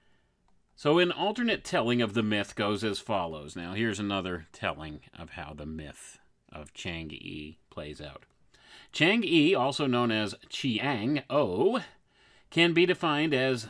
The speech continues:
the moon goddess, who is known for her loveliness and the loveliness subsequently celebrated in novels and poems. It is said that this Chinese moon goddess sought the moon for refuge after her consort, called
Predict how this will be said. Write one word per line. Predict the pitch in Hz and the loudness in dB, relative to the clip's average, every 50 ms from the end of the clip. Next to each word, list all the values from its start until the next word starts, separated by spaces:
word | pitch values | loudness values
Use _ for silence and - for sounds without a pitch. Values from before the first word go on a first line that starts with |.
| - - - | -16 -16 -8
the | 127 131 131 | -2 0 2
moon | 127 120 127 165 180 156 117 95 | 4 4 4 4 4 2 0 0
goddess, | 85 90 85 82 73 80 104 127 - - - - _ _ _ _ _ _ _ _ _ _ _ _ _ _ _ _ _ _ _ _ _ _ _ _ _ _ _ _ _ _ - | -2 -4 -6 -8 -8 -8 -8 -8 -8 -10 -14 -16 _ _ _ _ _ _ _ _ _ _ _ _ _ _ _ _ _ _ _ _ _ _ _ _ _ _ _ _ _ _ 0
who | - 151 | 6 6
is | 170 165 143 123 | 6 6 6 4
known | 143 165 185 190 208 214 - | 2 4 4 2 2 0 -2
for | - 190 165 | -2 -2 -2
her | 135 175 175 165 | -2 -2 -2 -2
loveliness | 135 120 131 143 143 120 110 110 98 90 87 98 117 - | 0 0 2 2 2 2 2 0 0 0 -2 -4 -4 -4
and | 110 104 110 113 | -4 -4 -2 -2
the | 110 107 | -2 -2
loveliness | 104 113 135 147 120 110 101 95 92 98 117 - - - | 0 0 0 0 0 0 -2 -2 -2 -4 -6 -6 -8 -14
subsequently | - - - 113 95 - - 90 - 107 90 - - 98 95 | -12 -8 -6 -6 -6 -6 -8 -10 -8 -8 -8 -8 -6 -6 -6
celebrated | 92 - - 123 101 82 80 76 69 80 80 82 82 90 90 87 | -6 -6 -6 -6 -6 -6 -8 -10 -10 -10 -8 -8 -6 -6 -6 -6
in | 90 87 87 | -6 -6 -6
novels | 85 82 76 78 76 82 90 87 | -8 -10 -10 -10 -10 -10 -8 -8
and | 90 90 82 | -8 -8 -6
poems. | - 113 123 135 127 101 85 - - _ _ _ - - - - - - | -4 -4 -2 -2 -2 -2 -4 -8 -12 _ _ _ -20 -20 -20 -20 -8 0
It | 123 131 151 | 2 4 6
is | 175 170 - | 6 4 4
said | - 160 143 131 135 147 160 | 2 2 2 2 2 2 0
that | 135 113 107 - | -2 -4 -4 -2
this | 113 110 107 - - - | -2 -2 -4 -4 -6 -12
Chinese | - - 104 110 107 107 113 110 101 90 98 | -4 -2 0 0 2 2 0 0 0 -2 -2
moon | 104 110 113 107 101 95 | -2 -2 0 0 -2 -2
goddess | 85 90 85 82 85 95 98 - - - | -4 -4 -4 -2 -4 -4 -6 -6 -8 -12
sought | - - - 117 107 98 - - | -12 -6 -2 -2 -2 -2 -2 -4
the | 104 101 95 | -6 -4 -4
moon | 98 104 104 98 95 90 | -4 -4 -4 -4 -6 -6
for | - - 85 82 | -8 -8 -8 -6
refuge | 80 85 98 110 - - 78 80 80 82 80 87 | -6 -6 -6 -8 -8 -8 -8 -6 -6 -8 -8 -8
after | 85 78 78 - 85 80 | -10 -10 -8 -10 -10 -8
her | 87 85 | -8 -10
consort, | 73 - - 98 110 120 113 - - 92 95 101 - | -10 -8 -6 -6 -4 -4 -6 -6 -6 -6 -6 -8 -8
called | - - 98 92 90 76 | -6 -6 -6 -4 -4 -8